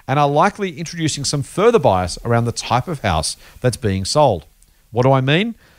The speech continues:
The bottom end of town," he says, "is far less likely to be selling right now for a multitude of largely intuitive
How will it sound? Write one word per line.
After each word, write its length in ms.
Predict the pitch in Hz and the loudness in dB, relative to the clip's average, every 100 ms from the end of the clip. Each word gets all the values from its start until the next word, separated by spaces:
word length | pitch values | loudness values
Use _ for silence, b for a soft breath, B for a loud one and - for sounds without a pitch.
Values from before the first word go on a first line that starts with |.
| b | b
The 160 | 120 143 | -4 -2
bottom 260 | 131 220 247 | 4 4 4
end 180 | 175 | 0
of 140 | 135 - | -4 2
town," 260 | - 101 | 2 2
he 60 | 101 | -4
says, 240 | - 123 | -4 -4
"is 120 | 104 - | -4 -8
far 300 | - 147 185 | 0 2 2
less 220 | 196 - | 2 0
likely 220 | 160 147 | -2 0
to 60 | 165 | -4
be 60 | 175 | -4
selling 420 | - 226 233 151 | 2 4 4 4
right 200 | 117 98 | 4 2
now 320 | 90 101 175 b b b | 2 2 0 b b b
for 120 | - | -4
a 40 | 143 | 2
multitude 380 | 151 156 - | 2 0 -6
of 80 | 147 | -6
largely 640 | 120 135 185 185 180 190 196 | 0 2 4 2 0 -2 -4
intuitive 640 | 175 - 151 135 120 107 | -8 -2 2 4 4 2